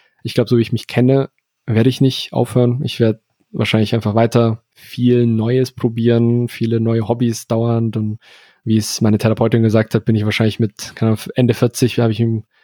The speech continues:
Burnout oder bin dann durch, weil das irgendwie, wenn ich so weitermache, sehr wahrscheinlich ist.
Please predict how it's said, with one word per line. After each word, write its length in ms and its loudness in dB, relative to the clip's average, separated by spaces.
Burnout 420 2
oder 320 2
bin 180 2
dann 360 2
durch, 400 2
weil 140 -2
das 180 -4
irgendwie, 400 2
wenn 120 2
ich 80 2
so 100 2
weitermache, 640 0
sehr 180 0
wahrscheinlich 500 2
ist. 280 -2